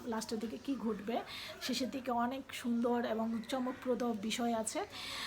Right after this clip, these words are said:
আর সেই সাথে আরেকটা বলবো যে, আ-, আপনারা যারা আমার, আহ, বই প-, পড়ে থাকেন, আমার নিজের লেখা বেশ, আহ, অনেকগুলো দশের উপর বই আছে।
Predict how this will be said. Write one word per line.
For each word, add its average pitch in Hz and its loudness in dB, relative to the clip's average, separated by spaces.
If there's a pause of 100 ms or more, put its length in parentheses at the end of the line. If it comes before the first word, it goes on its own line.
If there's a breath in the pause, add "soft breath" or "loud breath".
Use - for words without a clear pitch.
(160 loud breath)
আর 220 10
সেই 320 2
সাথে 349 4 (440)
আরেকটা 226 2
বলবো 220 4 (120)
যে, 214 4
আ-, - -6 (120)
আপনারা 254 2
যারা 233 6
আমার, 226 4
আহ, 220 2
বই 214 4
প-, 220 2
পড়ে 269 4
থাকেন, 254 -2 (300 loud breath)
আমার 226 6
নিজের 233 6
লেখা 226 2
বেশ, 233 2 (220)
আহ, 208 0
অনেকগুলো 233 4
দশের 240 2
উপর 233 2 (220)
বই 214 4
আছে। 214 0